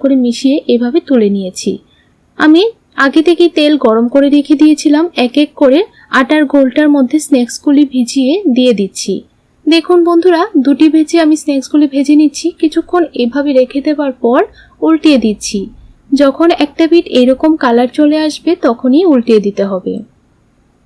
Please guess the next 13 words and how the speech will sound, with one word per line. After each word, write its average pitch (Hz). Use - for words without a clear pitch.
আর 302
বন্ধুরা, 320
স্ন্যাক্সগুলি 302
যখন 311
প্রথম 277
অবস্থায় 302
দেবেন, 285
তখন 254
তেলের 254
টেম্পারেচারটা 285
হাইতে 240
করেই 262
দেবেন। 185